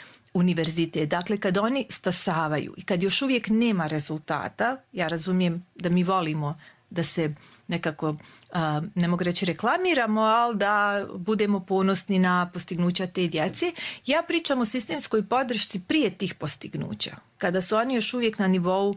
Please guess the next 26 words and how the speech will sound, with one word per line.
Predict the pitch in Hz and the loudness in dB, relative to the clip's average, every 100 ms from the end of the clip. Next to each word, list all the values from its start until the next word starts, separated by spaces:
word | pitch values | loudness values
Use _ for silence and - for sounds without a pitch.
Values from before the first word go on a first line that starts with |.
| - | -2
mogućnosti, | 180 180 180 175 165 165 - 147 - - - 277 339 _ - - - - - | 2 2 2 2 2 0 -2 -4 -4 -6 -4 -6 -8 _ -16 -14 -14 -18 -6
a | 185 190 | 0 0
onda | 277 311 | 2 0
da | 254 | 0
ih | 233 - | -2 -2
pratimo | - 294 311 262 240 233 | 0 0 0 -2 2 2
da | 208 | 0
ta | 208 254 | 0 0
mogućnost | 233 202 190 202 - 214 | 0 0 0 2 0 -2
preraste | - 175 175 175 - 185 | -2 0 0 -2 -2 0
u | |
nešto | 170 165 - 151 156 - - | 2 2 -2 -4 -6 -8 -10
opipljivo | 180 180 180 175 165 | -4 -4 -2 -2 0
i | 156 | -2
vidljivo. | 151 160 170 - - | -4 -4 -4 -4 -2
I | 190 | 0
na | 190 185 - - | 0 0 -6 -2
tom | 359 311 208 - | 0 2 0 0
putu | 208 196 185 254 269 | 0 2 0 -2 -4
smo | - - 180 | -2 2 2
mi | 233 285 | 2 0
takvom | - 208 208 214 | -2 -4 -2 -2
djetetu | 185 175 180 214 180 | 0 -2 -2 -8 -10
potrebni | - 170 175 165 160 | -2 -4 -2 -4 -2
svi, | 156 - 175 - | -2 -2 -4 -2
odnosno | 175 190 - 151 | 0 0 -2 -8